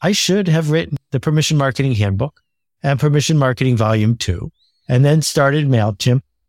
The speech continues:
and the other things. I would have made way more money, but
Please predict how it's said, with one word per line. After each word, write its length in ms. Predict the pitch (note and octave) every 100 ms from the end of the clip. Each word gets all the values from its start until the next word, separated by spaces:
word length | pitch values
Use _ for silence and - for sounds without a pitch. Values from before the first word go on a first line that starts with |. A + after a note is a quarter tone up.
| _ D3
and 440 | C#3 C#3 C#3 D3 -
the 100 | E3
other 120 | B3
things. 160 | E3+ A#2
I 80 | A#2+
would 120 | D#3
have 80 | D3+
made 200 | B2+ G2
way 200 | A2 F3+
more 180 | F#3+ B2
money, 360 | A#2+ D#3+ B2+ - _ _ _ -
but 200 | E3